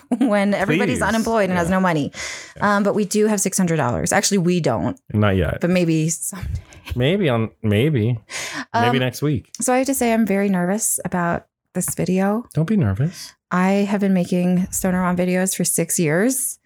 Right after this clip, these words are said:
Speaker 2: Yeah, you have.
Speaker 1: And I gotta say, one of the things I like about the podcast is you cannot see my face. I can
Speaker 2: Mm-mm.
Speaker 1: wear literally anything. I'm usually in some crazy pajamas.
Speaker 2: Yeah.
Speaker 1: I had to put makeup on this morning.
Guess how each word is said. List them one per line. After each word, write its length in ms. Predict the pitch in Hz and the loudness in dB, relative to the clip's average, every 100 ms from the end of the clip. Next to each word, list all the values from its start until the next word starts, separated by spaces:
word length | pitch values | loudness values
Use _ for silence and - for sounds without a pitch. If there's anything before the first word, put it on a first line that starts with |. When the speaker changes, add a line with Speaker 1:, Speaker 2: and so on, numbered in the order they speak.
| - | -4
Speaker 2:
Yeah, 120 | 92 | 0
you 120 | 87 | 0
have. 240 | 78 78 78 _ | 0 -2 -4 _
Speaker 1:
And 460 | 190 190 185 185 - - | 0 2 2 0 -2 -2
I 100 | 208 | 0
gotta 180 | 214 214 | 0 0
say, 380 | - 240 226 - _ | 0 0 0 -4 _
one 280 | - 190 190 | -2 2 2
of 100 | 202 | 0
the 60 | |
things 260 | 202 214 214 | 0 0 0
I 60 | 214 | 0
like 180 | 208 | 0
about 160 | 214 214 | -2 -4
the 60 | 208 | -2
podcast 760 | 208 202 240 302 - - - _ _ _ _ _ | -6 -4 -4 -6 -8 -12 -16 _ _ _ _ _
is 100 | - | -8
you 60 | 165 | -8
cannot 400 | - 185 180 - | -4 -2 -2 -2
see 100 | - | -4
my 140 | 180 | -4
face. 440 | - - - - - | -4 -8 -6 -4 -4
I 80 | 127 | -2
can 160 | 113 107 | 0 0
Speaker 2:
Mm-mm. 40 | |
Speaker 1:
wear 240 | 175 165 165 | 0 0 -2
literally 400 | 139 87 - - | -2 -4 -6 -2
anything. 480 | 233 233 233 226 214 | 0 0 0 0 2
I'm 140 | 165 | 2
usually 340 | 156 - 143 - | 0 0 -2 -2
in 140 | - | -4
some 120 | - | -4
crazy 280 | - - - | -4 -6 -4
pajamas. 760 | 170 202 220 226 226 214 - - | -4 0 2 2 2 0 -2 -2
Speaker 2:
Yeah. 240 | 107 90 87 _ - - - | -2 -4 -8 _ -20 -12 -4
Speaker 1:
I 40 | |
had 60 | 262 | -4
to 60 | |
put 140 | 247 214 | -2 -2
makeup 400 | 196 - - - | 0 0 -4 0
on 200 | 247 254 | 2 2
this 180 | 254 247 | 0 0
morning. 680 | 247 247 254 254 247 254 | 2 2 2 2 2 0